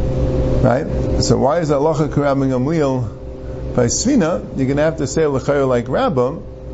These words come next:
because they're, they're, they're, they were, um, Shabbos Bava Mechitzas in Beit Yain. That's what you're gonna have to say, Lefi this Brisa.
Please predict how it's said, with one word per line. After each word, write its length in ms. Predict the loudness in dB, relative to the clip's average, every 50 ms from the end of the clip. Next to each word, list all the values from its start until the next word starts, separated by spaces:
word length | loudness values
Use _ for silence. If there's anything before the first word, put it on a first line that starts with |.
| -6 -4
because 520 | -2 -2 -2 0 0 2 2 0 0 -2 0
they're, 360 | 2 4 4 4 2 2 0
they're, 1600 | -2 -2 -6 -10 -10 -10 -10 -10 -8 -8 -8 -8 -6 -6 -6 -4 -4 -2 -2 -2 -2 0 2 4 4 4 6 4 2 0 0
they're, 420 | 0 2 2 4 4 4 4 2 2
they 200 | 2 2 2 2
were, 280 | 2 2 2 2 2
um, 540 | 4 4 4 2 0 0 -2 -2 -4 -4 -6 -8 -12 -12 -12 -12 -10 -8 -6 -4
Shabbos 380 | 0 2 2 2 2 0 -2 0
Bava 300 | 0 0 2 2 0 0
Mechitzas 440 | 0 0 -2 -2 -2 -2 -2 -2 0
in 100 | 0 2
Beit 180 | 2 2 2
Yain. 1300 | 2 2 2 0 -2 -4 -6 -10 -14 -14 -12 -12 -10 -8 -8 -8 -8 -8 -8 -6 -6 -4 -4 -4 -2 0 2
That's 200 | 2 2 2 2
what 80 | 2
you're 80 | 2 2
gonna 140 | 2 2 2
have 140 | 2 0 0
to 100 | -2 0
say, 380 | 2 2 2 2 2 0 -2
Lefi 800 | -4 -6 -8 -10 -10 -10 -8 -8 -4 -2 0 0 2 2 2 2 2
this 180 | 2 0 2 2
Brisa. 500 | 2 2 2 0 0 0 0 0 -2